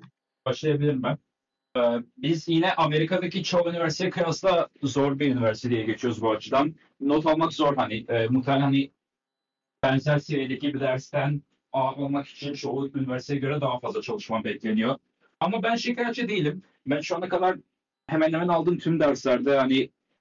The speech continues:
iyi çalıştığımda iyi al-, aldığımı düşünüyorum. Hani iyi çalışıp kötü bir not aldığım hiç olmadı henüz.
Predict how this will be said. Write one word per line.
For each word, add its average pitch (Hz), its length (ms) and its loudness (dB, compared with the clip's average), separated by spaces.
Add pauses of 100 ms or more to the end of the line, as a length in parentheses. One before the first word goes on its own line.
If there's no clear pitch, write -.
(380)
iyi 160 180 -2
çalıştığımda 143 720 2
iyi 143 220 2
al-, 135 180 2
aldığımı 127 420 0
düşünüyorum. 113 400 -2
Hani 117 100 0
iyi 117 180 0
çalışıp 120 460 -6
kötü 117 180 -4
bir 117 80 0
not 123 200 -2
aldığım 117 580 -4
hiç - 160 -10
olmadı 110 320 -4
henüz. 104 400 -4